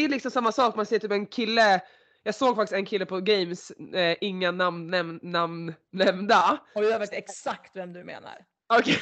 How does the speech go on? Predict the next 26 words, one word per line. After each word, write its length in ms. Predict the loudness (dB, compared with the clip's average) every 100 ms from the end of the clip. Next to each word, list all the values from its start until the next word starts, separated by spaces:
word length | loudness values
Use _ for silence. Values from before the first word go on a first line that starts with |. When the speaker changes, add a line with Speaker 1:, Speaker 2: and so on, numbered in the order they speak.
| 2
Speaker 1:
<laughs> 880 | 4 4 2 -4 -2 -2 -2 -4
Speaker 2:
Hans 180 | 0 0
namn 240 | 0 -4
börjar 240 | -2 -2 -2
på 140 | -4
C 380 | -8 -8 -6 -6 -8 _ _ _ _ _
och 120 | -8 0
Speaker 1:
Va? 140 | 0
Speaker 2:
slutar 80 | -2
på 220 | -6 -4
Olten. 540 | -4 -4 -6 -6 -8 -12 -20 _ -12
<laughs> 440 | -12 -14 -14 -12 -4
Och 80 | 0
hans 300 | 0 0 -4
efternamn. 760 | -4 -2 -4 -2 -2 -4 -6 -14 -10 0
Speaker 1:
Nej, 300 | 4 4 2
nej, 200 | 2 2
nej. 400 | -2 -2 2 4 2
Speaker 2:
Inte 200 | 0 0
han. 260 | 0 0 -4 -4 -4 -6 _ _ -20 -20 _ -20 _ _ _ _ _ _ _ _ _ _ -14
Speaker 1:
Nej. 260 | -4 -4 -4 -12 _ _ -2 0 0 0
Vad 160 | 0
fan 200 | 2 0
snackar 560 | 0 -4 -6 -6 _ 0 2
du 80 |
om? 100 | 2